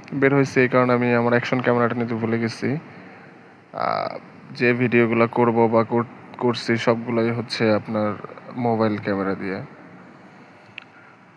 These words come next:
তো মাওয়াতে গেলাম, মাওয়া গিয়ে উদ্দেশ্য ছিল যে খিচুড়ি এবং, আহ, কালা ভুনা খাবো। একটা দোকান ছিল ওখানে।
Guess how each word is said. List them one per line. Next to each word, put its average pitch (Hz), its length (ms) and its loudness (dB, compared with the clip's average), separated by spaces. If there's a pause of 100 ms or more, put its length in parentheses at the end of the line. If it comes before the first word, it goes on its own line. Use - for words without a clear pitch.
(140)
তো 131 480 4 (260)
মাওয়াতে 123 720 4
গেলাম, 117 680 2
মাওয়া 113 320 4
গিয়ে 110 560 0 (1500)
উদ্দেশ্য 139 440 0
ছিল 147 340 4 (360)
যে 139 160 4
খিচুড়ি 139 600 4
এবং, 123 580 2 (200)
আহ, 117 720 0
কালা 120 240 4
ভুনা 113 260 0
খাবো। 113 520 2
একটা 120 220 -2
দোকান 117 300 0
ছিল 127 240 0
ওখানে। 117 600 2